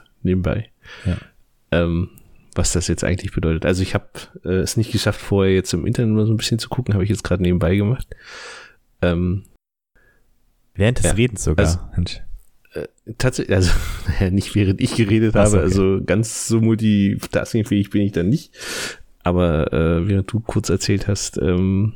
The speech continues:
Speaker 1: hab ich ab und zu mal ein bisschen was überflogen. Ähm,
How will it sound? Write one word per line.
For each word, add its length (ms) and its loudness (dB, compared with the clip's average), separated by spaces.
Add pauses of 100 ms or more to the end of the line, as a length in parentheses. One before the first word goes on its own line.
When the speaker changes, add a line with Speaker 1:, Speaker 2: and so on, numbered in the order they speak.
(120)
Speaker 1:
hab 60 -16
ich 120 -6
ab 100 -2
und 80 0
zu 120 -2
mal 100 2
ein 40 2
bisschen 240 -2
was 140 0
überflogen. 560 0 (720)
Ähm, 680 2